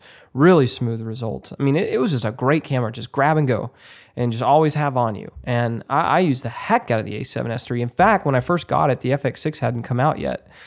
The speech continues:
So I was using the A seven S three over my F S seven Mark two that I had at the time, because the F S seven Mark two,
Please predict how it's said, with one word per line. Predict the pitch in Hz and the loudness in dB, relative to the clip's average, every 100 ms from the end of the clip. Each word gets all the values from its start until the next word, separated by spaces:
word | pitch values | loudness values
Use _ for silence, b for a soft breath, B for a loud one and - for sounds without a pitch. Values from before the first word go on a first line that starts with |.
| B B | B B
So | 147 | 4
I | 170 | 4
was | 180 | 4
using | 131 120 | 2 2
the | 117 | 0
A | 127 | 0
seven | 139 135 120 | 0 0 0
S | 117 131 - | 0 0 -2
three | 117 113 113 113 - b b b | -4 -4 -4 -6 -10 b b b
over | 156 196 220 123 120 120 | 6 6 6 4 2 4
my | 120 | 2
F | 131 135 | 0 0
S | 131 | 0
seven | - 127 123 | 0 0 2
Mark | 120 113 - | 0 -2 -4
two | - 147 | -2 0
that | 123 | 0
I | 113 | -2
had | 120 110 | -2 -4
at | 120 | -6
the | - | -6
time, | 123 113 117 | -4 -2 -4
because | 127 - 127 - - _ | -4 -2 0 -2 -8 _
the | 139 | 0
F | 170 | 2
S | 175 | 2
seven | 180 147 | 0 2
Mark | 139 123 | 2 2
two, | 175 165 147 | 0 0 0